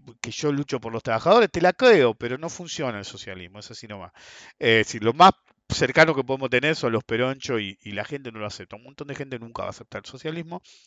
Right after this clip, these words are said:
entonces no van a ganar. Y el de Córdoba, y bueno, no sé. Bottom line, para cuando ustedes escuchen esto, todavía pueden votar.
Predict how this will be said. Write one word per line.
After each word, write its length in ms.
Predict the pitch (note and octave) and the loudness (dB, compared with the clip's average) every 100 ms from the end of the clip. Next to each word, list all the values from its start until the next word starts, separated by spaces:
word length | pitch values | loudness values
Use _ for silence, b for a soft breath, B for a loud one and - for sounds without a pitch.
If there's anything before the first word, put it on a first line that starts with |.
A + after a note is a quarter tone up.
| b | b
entonces 200 | - F#3+ | -2 0
no 60 | E3+ | 0
van 100 | C#3+ | 0
a 140 | A#2 | 0
ganar. 200 | G2+ F#2+ b b b _ _ _ _ _ _ - | -2 -6 b b b _ _ _ _ _ _ -18
Y 120 | D3 D#3+ | -4 0
el 60 | |
de 100 | E3+ | 0
Córdoba, 540 | - C#4 D4 G#3+ G3 G#3+ | 4 6 6 4 4 -2
y 160 | A3 | -14
bueno, 320 | F#3 D3 A2 B2 | -10 -6 -6 -8
no 100 | D3+ | -10
sé. 280 | - F2 - b b b b _ | -8 -12 -16 b b b b _
Bottom 440 | D3 A#3+ G3+ D#3+ | 6 6 6 4
line, 420 | D#3 D#3+ E3 F3 _ _ - | 4 4 2 -12 _ _ -4
para 180 | C3 C3 | 0 2
cuando 200 | C#3 C#3+ | 0 -2
ustedes 340 | - A#3+ - | 0 0 0
escuchen 420 | D3 D#3 - C#3 | -6 -8 -6 -4
esto, 380 | C#3+ B2 - A#2+ | -4 -6 -4 -4
todavía 500 | - A#2+ B2 G3 G#3+ | 0 2 2 6 4
pueden 360 | - E3+ D#3+ B2+ | 4 0 0 -2
votar. 400 | A2 - - | -8 -8 -10